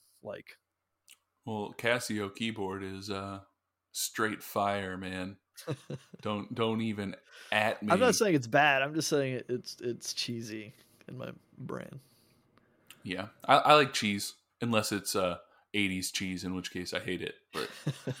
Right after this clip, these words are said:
Speaker 2: <laughs>
Speaker 1: <laughs>
Speaker 2: almost
Speaker 1: I think
Speaker 2: any
Speaker 1: I, I
Speaker 2: other.
Speaker 1: think I, I know how to find an album that you'll hate. Then we'll just have to find something from the eighties.
Speaker 2: Though I, yeah,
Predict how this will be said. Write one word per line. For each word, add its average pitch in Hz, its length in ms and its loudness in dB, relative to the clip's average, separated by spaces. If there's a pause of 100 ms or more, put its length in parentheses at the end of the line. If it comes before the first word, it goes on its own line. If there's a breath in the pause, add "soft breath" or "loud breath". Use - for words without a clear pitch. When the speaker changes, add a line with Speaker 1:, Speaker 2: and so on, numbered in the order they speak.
Speaker 2:
<laughs> - 0 -
Speaker 1:
<laughs> 180 720 2
Speaker 2:
almost 139 320 4
Speaker 1:
I 147 60 6
think 139 40 2
Speaker 2:
any 139 100 10
Speaker 1:
I, 123 60 8
I 120 40 8
Speaker 2:
other. - 0 -
Speaker 1:
think 131 460 6
I, 131 80 0
I 127 40 0
know 131 200 4
how 131 120 4
to 120 80 0
find 127 260 2
an 117 80 -4
album 123 300 2
that 113 140 -4
you'll 117 120 2
hate. 151 240 2
Then 113 200 -2
we'll 113 140 -8
just 117 180 -6
have 117 160 -4
to 127 60 -12
find 120 240 -6
something 117 260 -8
from 120 180 -14
the 117 140 -4
eighties. 117 340 -6 (680 loud breath)
Speaker 2:
Though 165 360 2 (200)
I, 123 220 6
yeah, 98 360 4